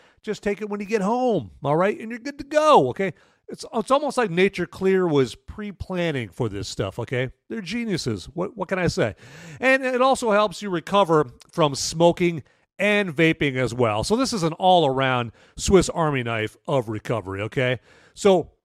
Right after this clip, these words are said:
right now, what you should be thinking is, "Van, how do I get my hands on Nature Clear Recovery Powder?" Well, I will tell you. All you gotta do is click on the Nature Clear description down in the, uh, yeah,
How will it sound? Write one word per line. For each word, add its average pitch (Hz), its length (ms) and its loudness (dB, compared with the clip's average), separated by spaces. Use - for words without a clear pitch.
right 247 200 4
now, 247 280 4
what 170 200 2
you 185 60 -6
should 254 160 -6
be 202 120 -2
thinking 165 340 -4
is, 135 140 0
"Van, 214 500 0
how 320 200 4
do 247 140 8
I 165 80 4
get 202 320 -2
my 165 160 -2
hands 247 340 0
on 156 220 0
Nature 226 320 0
Clear 233 180 0
Recovery 214 540 4
Powder?" 135 460 2
Well, 127 160 -6
I 160 80 -4
will 190 100 -6
tell 233 220 -6
you. 101 180 -8
All 220 140 6
you 226 60 2
gotta 226 160 6
do 226 160 2
is 147 100 4
click 196 300 -2
on 165 160 -2
the 135 80 -6
Nature 151 340 -2
Clear 160 540 2
description 123 680 -6
down 143 520 0
in 160 200 -4
the, 135 100 0
uh, 123 220 0
yeah, 123 300 -2